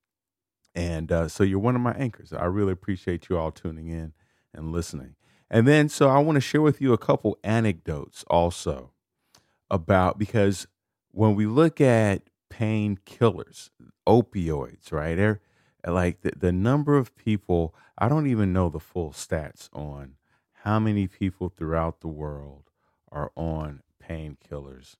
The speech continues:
but it has to be astronomical. Uh, let me look it up. Painkiller stats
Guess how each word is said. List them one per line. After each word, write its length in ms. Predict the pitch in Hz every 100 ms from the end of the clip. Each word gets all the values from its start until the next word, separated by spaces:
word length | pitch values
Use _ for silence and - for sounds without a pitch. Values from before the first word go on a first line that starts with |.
| _ _ _ _ _
but 400 | 82 80 76 71 -
it 160 | 78
has 320 | 76 95 95 -
to 100 | 73
be 240 | 80 -
astronomical. 1120 | 76 76 - 80 76 73 71 71 71 71 69 _ _ _ _ _ _
Uh, 340 | 65 69 - -
let 100 | 78
me 140 | 76
look 260 | 73 71 -
it 140 | 65
up. 240 | 62 - _ _
Painkiller 640 | 85 85 82 80 78 76 76 _ _ _ _ _ _ - 107 101 95 92 90 87 82 - _ _ -
stats 1080 | - - - _ 87 85 82 - _ -